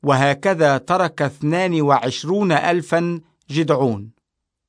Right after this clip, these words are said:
وعادوا إلى بيوتهم، وبقي عشرة آلاف رجل. ثم قال الله لجدعون: "ما زالت القوات كثيرة جدًا،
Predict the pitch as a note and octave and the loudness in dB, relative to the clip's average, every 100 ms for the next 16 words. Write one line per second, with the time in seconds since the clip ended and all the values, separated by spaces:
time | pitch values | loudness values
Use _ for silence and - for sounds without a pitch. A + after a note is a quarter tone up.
0 | _ _ _ _ _ _ D3 C#3 E3 G3 | _ _ _ _ _ _ 4 4 4 2
1 | E3 E3 F3 D#3+ D3+ D#3 C#3 - A2 G#2+ | -2 -4 0 0 2 0 -2 -4 -6 -6
2 | G2 - _ _ _ _ _ _ _ _ | -6 -14 _ _ _ _ _ _ _ _
3 | C3 C#3 D#3 G3 F#3+ E3+ C3+ B2+ F#3 - | 0 2 2 0 0 2 2 2 -2 -4
4 | E3+ E3 F3 D3 C3+ D3 D3 D#3+ C#3+ A2+ | -6 -4 -4 0 0 0 0 0 0 -2
5 | A2+ G2 G2 A#2 _ _ _ _ _ _ | -6 -10 -14 -20 _ _ _ _ _ _
6 | _ _ _ _ _ _ _ _ _ _ | _ _ _ _ _ _ _ _ _ _
7 | _ _ _ - D3+ D#3 D3+ F#3 G3+ G3 | _ _ _ -2 2 2 2 2 2 2
8 | D3+ F3 F3 F3+ D3 C3+ B2+ B2+ D3+ F3 | 2 2 2 0 0 0 0 0 0 -2
9 | F#3 - _ _ _ _ _ _ _ _ | -6 -18 _ _ _ _ _ _ _ _
10 | _ - C#3+ D3 C3+ D3+ E3+ E3+ - D3+ | _ -2 2 2 2 2 2 0 -4 -8
11 | - D#3 C#3+ D3+ D#3 D#3+ E3 D#3+ C#3+ D#3 | -6 -4 0 2 2 -2 -6 -6 -4 -2
12 | E3 D#3+ E3 E3 D3 D3 C3 A#2+ G2 | 0 0 0 0 -2 -2 -2 -2 -4